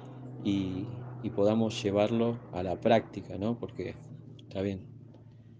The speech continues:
te leí el concepto de unidad, es conocido en la iglesia, es un,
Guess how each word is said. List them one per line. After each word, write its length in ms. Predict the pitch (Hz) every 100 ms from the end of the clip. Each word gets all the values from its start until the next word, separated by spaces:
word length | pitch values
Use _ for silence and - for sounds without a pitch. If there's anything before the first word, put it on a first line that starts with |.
| - - - -
te 120 | 92
leí 280 | 92 95 107
el 280 | 104 98 -
concepto 540 | 95 92 - 101 104
de 80 | 101
unidad, 640 | 98 98 101 117 127 143 - _ _ _ _ _ _ _ _ _ _ _ _ _ _
es 160 | 101 -
conocido 720 | 107 98 87 - 127 113 107
en 60 |
la 100 | 92
iglesia, 540 | 92 101 110 - 120 131
es 180 | -
un, 200 | 101 98